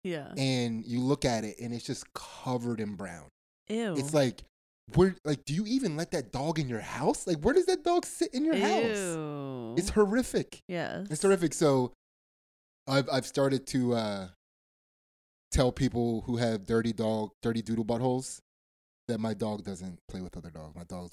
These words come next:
Speaker 2: very unfriendly. Please keep your dog away from my dog. My dog will attack your dog. <laughs>
Speaker 1: After you check out their buttholes.
Speaker 2: Yes.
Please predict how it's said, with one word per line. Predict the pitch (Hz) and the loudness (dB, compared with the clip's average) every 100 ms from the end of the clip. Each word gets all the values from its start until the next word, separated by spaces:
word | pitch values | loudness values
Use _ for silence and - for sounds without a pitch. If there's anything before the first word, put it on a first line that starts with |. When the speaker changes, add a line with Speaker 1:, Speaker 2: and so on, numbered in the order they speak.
| - | -12
Speaker 2:
very | 87 82 | -12 -12
unfriendly. | - - - _ _ _ _ _ _ _ _ - | -16 -18 -18 _ _ _ _ _ _ _ _ -6
Please | 127 123 | 0 0
keep | - 135 | 0 -2
your | 123 | 0
dog | 110 101 | -2 -2
away | 104 | -4
from | - 101 | -4 -8
my | |
dog. | 92 - | -8 -6
My | 196 | -4
dog | 233 202 | -4 -2
will | 202 | -4
attack | - - - - | -6 -6 -4 0
your | 143 | 2
dog. | 139 156 160 - - - 381 - 392 - _ | 2 2 -4 0 0 2 2 2 -2 -6 _
<laughs> | - - 277 311 349 349 320 - | -14 -12 -4 -2 -2 -4 -4 0
Speaker 1:
After | 202 208 | 0 0
you | 196 190 | -4 -4
check | 202 175 | -4 -4
out | 170 | -4
their | 160 | -4
buttholes. | 151 147 127 - - - _ _ - - _ 131 | -4 -6 -6 -8 -12 -16 _ _ -20 -20 _ -6
Speaker 2:
Yes. | 110 - - - - | -4 -4 -4 -6 -6